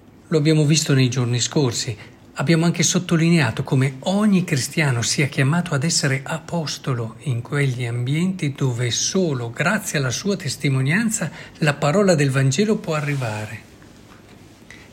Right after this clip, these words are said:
Il lavoro, la scuola, vari ambiti del sociale, tempo libero, ambienti di vacanza, eccetera. Stiamo anche cercando a fatica di avviare la pastorale dei quartieri, dove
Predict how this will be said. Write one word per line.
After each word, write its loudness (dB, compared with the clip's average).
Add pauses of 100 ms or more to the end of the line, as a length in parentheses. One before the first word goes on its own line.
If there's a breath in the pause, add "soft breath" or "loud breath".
Il -14
lavoro, -6
la -6
scuola, -8
vari -4
ambiti -6
del -8
sociale, -6
tempo -4
libero, -6
ambienti -4
di -4
vacanza, -6
eccetera. -10 (1500 loud breath)
Stiamo -2
anche -2
cercando 0
a -6
fatica -4 (360 loud breath)
di -2
avviare 0
la 0
pastorale -2
dei -4
quartieri, -2
dove -4